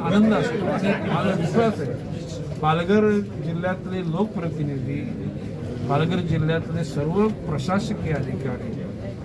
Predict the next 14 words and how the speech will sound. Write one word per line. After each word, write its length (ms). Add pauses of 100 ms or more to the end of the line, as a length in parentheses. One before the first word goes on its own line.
(120)
हे 100
आपल्या 600
सर्व 420
जबाबदाऱ्या 580
समजून 600
त्या 80
ठिकाणी 320
काम 260
करतील. 480 (600)
आणि 240 (160)
माननीय 460
नरेंद्रजी 640
मोदी 460
यांना 280